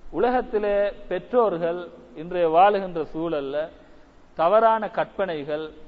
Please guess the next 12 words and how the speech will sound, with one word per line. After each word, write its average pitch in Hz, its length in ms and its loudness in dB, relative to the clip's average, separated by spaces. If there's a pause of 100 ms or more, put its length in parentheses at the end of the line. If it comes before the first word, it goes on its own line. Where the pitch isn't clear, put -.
(280)
பிழையான 202 480 2
நோக்கங்கள், 160 800 -6 (720)
அ, 160 40 -6
அடைய 185 580 2
முடியாத 185 520 2
எதிர்பார்ப்புகள், 165 1120 0 (160)
இது 160 200 -8
மாதிரியான 208 760 0
பலதை 202 520 -2
அடிப்படையாக 165 720 -4
கொண்டு 147 320 -14
தங்களுடைய 156 420 -8